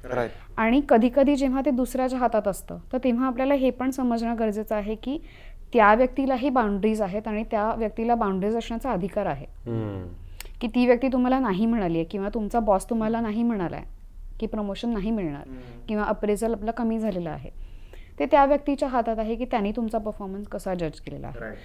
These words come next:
Speaker 2: हां, ही वेगळी गोष्ट आहे की एखाद्या गोष्टीबद्दल आपल्याला फाईट करून ती गोष्ट आपल्याला मिळणार असेल तर definitely you should fight for it.
Speaker 1: हम्म.
Speaker 2: पण जी गोष्ट आपल्या हातात नाही आहे काहीही केल्या, त्याच्याविषयी
Speaker 3: हम्म.
Speaker 2: आपण,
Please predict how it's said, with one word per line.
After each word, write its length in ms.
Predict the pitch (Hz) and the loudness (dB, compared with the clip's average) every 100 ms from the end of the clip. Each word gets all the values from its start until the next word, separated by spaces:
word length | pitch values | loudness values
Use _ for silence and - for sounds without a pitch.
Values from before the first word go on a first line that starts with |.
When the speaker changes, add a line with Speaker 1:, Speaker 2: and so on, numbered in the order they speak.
| - - | -18 0
Speaker 2:
हां, 100 | 247 - - | 0 2 2
ही 80 | 262 | 4
वेगळी 240 | 269 277 | 4 4
गोष्ट 260 | 262 262 269 | 2 0 0
आहे 220 | 247 262 | 0 -2
की 140 | 277 | 0
एखाद्या 420 | - 240 240 233 | -2 2 2 4
गोष्टीबद्दल 640 | 254 254 254 254 226 214 240 | 2 0 -2 0 0 2 4
आपल्याला 340 | 233 226 233 | 4 2 0
फाईट 380 | 247 - 208 220 | 0 6 6 6
करून 280 | - 247 240 | 4 4 4
ती 40 | |
गोष्ट 240 | 247 240 247 | 2 0 -2
आपल्याला 260 | 233 240 | -2 0
मिळणार 380 | 247 226 196 214 | 0 0 0 -2
असेल 340 | 220 - 233 247 | -2 -2 -4 -2
तर 80 | |
definitely 600 | 254 208 196 247 233 233 240 | -4 0 2 2 0 0 -2
you 120 | 214 | -2
should 200 | 202 196 | -4 -4
fight 220 | 196 147 - | -2 -4 -6
for 80 | 151 | -12
it. 240 | - - - | -12 -14 -14
Speaker 1:
हम्म. 100 | 139 - _ _ _ _ - | -16 -18 _ _ _ _ -2
Speaker 2:
पण 180 | 262 277 | 6 8
जी 120 | 262 | 8
गोष्ट 300 | 269 285 277 | 6 4 4
आपल्या 280 | 285 262 262 | 2 2 -2
हातात 320 | 247 208 220 233 | 0 0 2 2
नाही 320 | 214 175 233 | 0 2 0
आहे 200 | 202 170 | 0 -2
काहीही 420 | 175 190 208 214 | -2 0 0 0
केल्या, 280 | 240 202 156 - - - - - - | 0 0 -2 -4 -14 -18 -16 -18 -4
त्याच्याविषयी 720 | 233 226 240 233 - 233 226 | -2 2 0 0 0 0 0
Speaker 3:
हम्म. 40 | 220 | -2
Speaker 2:
आपण, 320 | - 202 | -4 -4